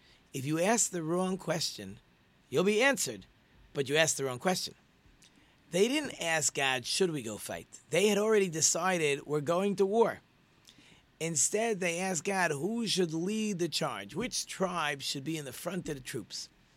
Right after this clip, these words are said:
So God says, now, the, this Urim V'Tumim, this, uh, breastplate, does not correct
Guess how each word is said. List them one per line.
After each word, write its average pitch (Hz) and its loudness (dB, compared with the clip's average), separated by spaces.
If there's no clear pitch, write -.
So - -14
God 135 2
says, 110 -4
now, 147 4
the, 143 2
this 185 2
Urim 208 4
V'Tumim, 180 0
this, - 0
uh, 147 -2
breastplate, 165 0
does 165 -2
not - -2
correct 185 -2